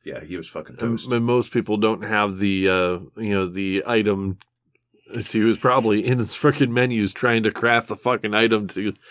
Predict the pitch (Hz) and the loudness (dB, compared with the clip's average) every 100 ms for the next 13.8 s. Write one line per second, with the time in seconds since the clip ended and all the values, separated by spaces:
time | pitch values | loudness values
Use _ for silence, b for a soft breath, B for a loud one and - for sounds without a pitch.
0 | B B 113 113 98 - 101 - 120 110 | B B 0 2 2 0 -4 0 4 4
1 | 98 98 - 107 98 82 107 104 82 87 | 2 -2 2 2 4 4 4 2 0 -4
2 | 95 104 101 - 90 95 92 92 98 90 | -2 0 -2 -4 -6 -4 -4 -4 -4 -4
3 | 76 - 92 90 85 80 95 87 87 - | -6 -4 -6 -4 -6 -4 -4 -4 -6 -12
4 | B B B B B - 107 107 101 92 | B B B B B -6 0 2 0 -2
5 | 87 123 95 - 104 107 107 104 98 87 | -6 -4 -4 -4 -4 -2 -2 -2 -4 -10
6 | 85 85 87 87 85 82 _ - 90 87 | -10 -6 -4 -4 -4 -8 _ -10 -8 -6
7 | 85 80 82 - 98 87 87 85 87 82 | -10 -14 -14 -8 -8 -8 -10 -8 -8 -8
8 | 85 82 80 78 78 80 80 98 95 85 | -10 -10 -12 -12 -12 -12 -10 -6 -6 -6
9 | 82 80 78 - - 101 92 87 80 78 | -8 -8 -10 -14 -14 -10 -10 -10 -12 -10
10 | 76 71 76 - - b b - 95 85 | -10 -12 -14 -16 -20 b b -6 -4 -4
11 | 80 - _ _ _ - 85 80 76 - | -6 -10 _ _ _ -16 -12 -14 -14 -2
12 | 147 156 156 151 123 123 110 120 107 104 | 0 2 2 2 2 0 -2 -2 0 0
13 | 113 104 104 104 101 - 92 | 0 0 0 0 0 0 -4